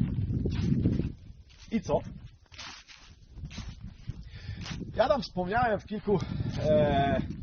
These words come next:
kilka razy o tym, że notariusz powinien podpisać jakieś tam dokumenty i tak dalej, i tak dalej. Affidavit czy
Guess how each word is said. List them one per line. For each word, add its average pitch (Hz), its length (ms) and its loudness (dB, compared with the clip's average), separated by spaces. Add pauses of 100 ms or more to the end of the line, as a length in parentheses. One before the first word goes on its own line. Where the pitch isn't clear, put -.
(460)
kilka 180 220 0
razy 160 440 4
o 160 100 2
tym, 160 200 0
że 135 260 0 (1500)
notariusz 143 1080 4
powinien 123 400 -4
podpisać 139 540 -6
jakieś 135 260 -6
tam 113 220 -2 (640)
dokumenty 123 680 -2
i 110 80 -4
tak 107 160 -4
dalej, 113 280 2
i 101 40 -6
tak 90 180 -6
dalej. - 280 -12 (2500)
Affidavit 101 680 0
czy 87 300 -6